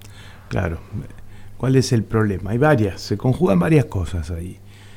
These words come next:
Este, hoy por hoy, eh, exponerse, digamos, en una situación como la que estamos viviendo a todo nivel, como funcionario,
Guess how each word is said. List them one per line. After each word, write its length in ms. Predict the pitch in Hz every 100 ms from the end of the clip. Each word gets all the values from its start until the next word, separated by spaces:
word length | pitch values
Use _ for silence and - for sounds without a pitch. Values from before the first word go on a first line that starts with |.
| - -
Este, 400 | 101 92 120 147
hoy 100 | 220
por 240 | - 131
hoy, 460 | 160 170 143 113 110
eh, 400 | 101 92 85 90 - -
exponerse, 920 | 101 80 - 113 123 175 151 - 107
digamos, 640 | 98 98 110 120 117 92 -
en 100 | 104
una 200 | 110 120
situación 520 | - 101 87 - 127
como 200 | 139 110
la 140 | 101 90
que 60 |
estamos 360 | 87 113 120 101
viviendo 400 | 87 95 110 95
a 40 |
todo 240 | 78 101 104
nivel, 380 | 95 98 82 - - - - - - -
como 240 | - 92
funcionario, 920 | 87 113 98 - 101 123 120 92 78